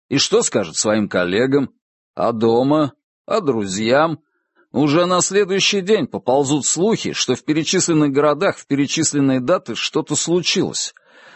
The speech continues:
А если все эти города и даты указаны в одном запросе, значит и дело одно. Ещё день-другой, и заговорят о маньяке, который разъезжает по всей стране.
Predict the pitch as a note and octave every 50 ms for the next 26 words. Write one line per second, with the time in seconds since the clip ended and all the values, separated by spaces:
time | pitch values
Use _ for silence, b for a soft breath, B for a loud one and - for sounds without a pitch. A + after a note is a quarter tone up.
0 | B B B - E2 B2+ D#3+ E3+ - E3+ F3 D3 - - F3 F3+ D#3+ - E3 D3+
1 | D#3+ E3 E3+ E3+ D#3+ F3+ E3+ E3+ D#3+ F3 F3 D3 - C#3+ C#3+ C#3+ - - F3 D#3
2 | C3+ B2+ C#3+ C#3 B2 C3+ D#3 D3+ D#3 E3 D#3+ C#3+ A#2+ A2+ C3+ B2+ - - F#3 G#3+
3 | A#3 - - - - - - b b b b b b b G#2+ G#2+ A2+ C#3+ F3 F3+
4 | - - G#3 - A#3 A#3 F3+ C3 A#2+ A2 G#2 G2+ G2 F#2 F2+ F2+ E2 F#2 F2+ E2
5 | D2+ B1+ - _ _ _ _ _ _ _ _ _ - G2 A2+ - - E3+ F#3+ E3+
6 | F3 G3 F#3 F3+ E3+ F3+ F#3 F3 E3+ F#3+ A3 G#3+ D#3 A#2 A#2 A2 A#2 C3 C#3 D#3+
7 | E3 F3 F#3 G3+ G3 - - - F3+ F#3 F#3+ F#3+ F#3+ G3 G#3 G3 D3 - - -
8 | - A2 G2+ - A#2+ A#2+ B2+ B2 B2 B2 G#2+ A#2 C#3 C3+ A#2 G#2 A#2+ D#3+ E3 D#3
9 | - - _ C#3+ C3 A#2 - - - D#3 D3 - - - C#3 D3 D3 D3 C#3 A2
10 | D#2+ - -